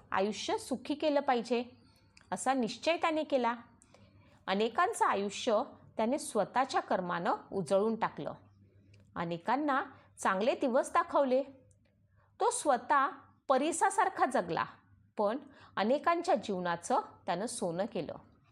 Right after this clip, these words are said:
माणसाचं चांगलं कर्म, त्यांनी ईश्वराची किती सेवा केली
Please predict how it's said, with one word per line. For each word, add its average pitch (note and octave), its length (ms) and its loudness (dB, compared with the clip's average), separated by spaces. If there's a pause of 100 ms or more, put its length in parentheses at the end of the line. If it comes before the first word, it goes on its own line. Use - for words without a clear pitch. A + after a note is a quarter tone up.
(460)
माणसाचं G3+ 760 0 (320)
चांगलं A#3+ 380 2
कर्म, D4 440 2 (640)
त्यांनी F#3 400 -4 (380)
ईश्वराची C4+ 920 0 (220)
किती C4+ 300 2
सेवा C#4 300 2
केली A#3 400 -2